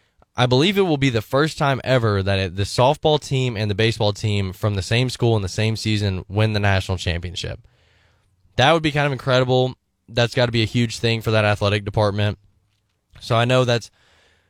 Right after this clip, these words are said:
maybe it's not the reason that they're trying to win it. Obviously, I think there's a lot of other reasons why they would wanna win this, but I think that'd be something really cool that would happen if they did win it. Ole Miss is going for the re-, first ever national title.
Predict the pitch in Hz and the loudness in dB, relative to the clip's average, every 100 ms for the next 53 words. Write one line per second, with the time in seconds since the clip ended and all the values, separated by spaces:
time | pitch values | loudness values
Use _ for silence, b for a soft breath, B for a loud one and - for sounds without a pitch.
0 | - 185 180 147 156 147 131 127 135 131 | 0 4 4 2 2 2 2 2 2 2
1 | 131 123 123 135 123 120 123 123 113 123 | 0 0 0 0 2 2 0 0 2 2
2 | 120 - 120 117 113 107 101 104 107 104 | 0 0 0 0 0 0 2 2 4 2
3 | 107 107 104 98 - _ _ _ - 117 | 0 0 0 -2 -6 _ _ _ -4 2
4 | 127 117 120 110 113 117 113 107 107 107 | 4 4 0 2 2 4 2 2 0 0
5 | 104 104 104 104 101 - - _ _ 107 | 0 0 0 0 -2 -10 -20 _ _ 0
6 | 107 110 135 135 135 131 135 127 127 120 | 2 2 2 2 2 2 2 2 2 2
7 | - 123 113 104 98 110 107 101 98 95 | 2 4 4 2 2 0 0 -2 -2 0
8 | 110 110 117 117 113 b b b b b | 2 2 2 2 -2 b b b b b
9 | _ 131 139 143 131 127 127 123 117 110 | _ 0 4 2 0 0 0 0 -2 0
10 | 110 - - 123 120 117 110 104 101 87 | -2 -4 -2 0 0 0 2 0 0 -6
11 | 87 110 117 120 120 117 | -6 0 2 4 2 0